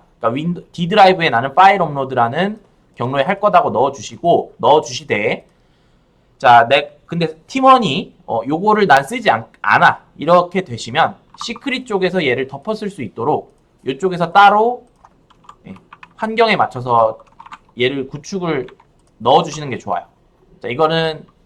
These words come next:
커-, 어, 커스텀이 이미 있으니까 요쪽 계층에다 넣으면 되겠죠. 자, 그래서 내가 현재 뭐 사용자 입장에서 맥이다 이러면 뭐 에스유알 슬래시 뭐 이렇게 해서 가셔도 되고,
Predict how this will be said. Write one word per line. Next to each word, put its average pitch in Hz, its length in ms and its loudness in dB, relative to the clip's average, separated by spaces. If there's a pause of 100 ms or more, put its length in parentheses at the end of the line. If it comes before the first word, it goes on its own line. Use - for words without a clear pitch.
(160)
커-, - 160 -12
어, 107 200 -4
커스텀이 180 340 -8
이미 113 200 -8
있으니까 131 680 -8 (320)
요쪽 123 220 -12
계층에다 120 440 -8
넣으면 98 220 -8
되겠죠. 92 340 -18 (520)
자, 139 220 6
그래서 185 200 2
내가 160 580 6 (420)
현재 185 480 -2 (180)
뭐 110 160 -4
사용자 208 640 4
입장에서 127 460 -4
맥이다 143 540 2
이러면 117 360 -2 (460)
뭐 107 140 -6
에스유알 180 580 2
슬래시 175 720 -6 (120)
뭐 120 120 -4
이렇게 135 220 -2
해서 127 100 -12
가셔도 120 360 -12
되고, 107 480 -6